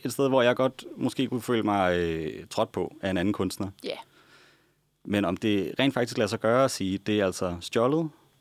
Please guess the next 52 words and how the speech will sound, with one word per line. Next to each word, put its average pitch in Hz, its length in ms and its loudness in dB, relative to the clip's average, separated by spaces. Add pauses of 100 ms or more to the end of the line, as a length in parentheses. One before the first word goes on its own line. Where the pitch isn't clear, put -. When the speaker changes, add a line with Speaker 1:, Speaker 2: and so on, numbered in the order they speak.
(160)
Speaker 1:
det 143 80 0
kommer 131 200 2
an 123 120 2
på, 135 140 0
om 110 80 2
nogen 110 220 2
synes, 120 220 -4
det 120 120 0
er 107 40 2
nok, 104 380 2
at 123 140 -8
det 110 60 0
er - 20 -4
den 113 120 0
samme 107 260 0
melodi. 110 520 -6 (240)
For - 140 -4
hvad 120 140 2
nu, 143 100 4
hvis 135 220 0
den 123 200 0
er 120 60 2
taget 123 300 -2
ud 131 120 -2
af 123 60 -2
en 117 120 -2
kontekst - 760 -6 (720)
og 98 80 -8
blevet 107 220 -2
til 110 100 -4
noget 101 200 2
helt 127 320 -8 (100)
andet 117 240 2
med 110 80 0
det 98 160 -2
her 98 100 -4
klaverstykke, 98 720 -2
som 110 180 -2
også 120 220 -2
har - 40 -8
fået 117 320 0
en 95 200 -2 (360)
sang - 500 -4
på 95 300 -4 (200)
og, 98 360 -2 (180)
øh, 98 220 0
nogle 104 160 -4
trommer 98 400 -2
og 98 280 -4
nogle 107 220 -2
flere 127 200 -4
instrumenter? 85 460 -4